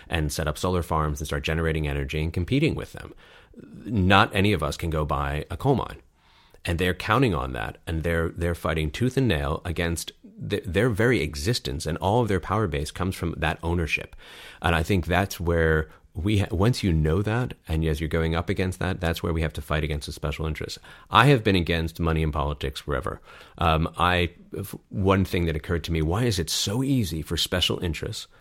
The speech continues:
to corrupt, uh, our government? How does it happen so easily? And one of the things that I asked is, why are there only four hundred thirty-five members of Congress?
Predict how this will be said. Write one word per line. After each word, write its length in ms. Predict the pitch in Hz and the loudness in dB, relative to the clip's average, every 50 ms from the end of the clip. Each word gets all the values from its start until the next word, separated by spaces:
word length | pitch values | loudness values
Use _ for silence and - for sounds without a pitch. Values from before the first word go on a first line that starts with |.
| - - - - - | -20 -20 -12 -6 -4
to 120 | - 95 | -2 -2
corrupt, 600 | - - 107 98 95 92 - - - - - - - - - - - - - - - _ _ _ _ _ | 0 0 2 2 2 2 0 -2 -8 -12 -16 -18 -18 -20 -20 -20 -20 -20 -20 -20 -20 _ _ _ _ _
uh, 160 | - 87 82 - | -2 -2 0 2
our 140 | 85 87 87 | 0 0 2
government? 340 | 85 117 120 107 76 65 - | 2 0 0 0 -2 -4 -2
How 140 | - 113 | 0 0
does 120 | 135 151 - | 2 2 2
it 80 | 127 | 2
happen 280 | 104 98 87 - 87 92 | 0 0 0 0 -2 -2
so 140 | - 123 156 | 0 0 0
easily? 340 | 170 156 - - - - - - - - - | 0 0 -2 -4 -6 -8 -14 -20 -20 -10 -2
And 120 | - 117 131 | 2 4 6
one 120 | 165 202 | 8 8
of 40 | 208 | 6
the 60 | 180 | 6
things 340 | 156 147 123 107 - - - - - | 6 4 4 4 2 -2 -10 -8 -2
that 120 | - 95 87 | 0 2 2
I 80 | 92 - | 2 2
asked 220 | - 139 131 - | 0 -2 0 -2
is, 80 | - 92 | -2 0
why 260 | 101 107 123 151 160 | 2 2 4 4 4
are 60 | 151 | 4
there 140 | 131 113 110 | 4 4 4
only 380 | 107 101 101 101 98 98 98 - _ _ _ _ _ _ _ _ _ _ _ _ _ _ _ _ _ _ | 4 4 4 4 2 0 0 -4 _ _ _ _ _ _ _ _ _ _ _ _ _ _ _ _ _ _
four 160 | - 113 107 | 4 4 6
hundred 200 | 110 113 101 95 | 6 6 4 4
thirty-five 360 | 107 98 95 92 - 90 87 | 2 2 2 2 2 0 0
members 300 | 80 82 78 78 80 - | 2 0 0 0 -2 -4
of 80 | - - | -6 -6
Congress? 460 | - 123 135 143 - - - - - | -4 -4 -4 -4 -6 -10 -14 -16 -18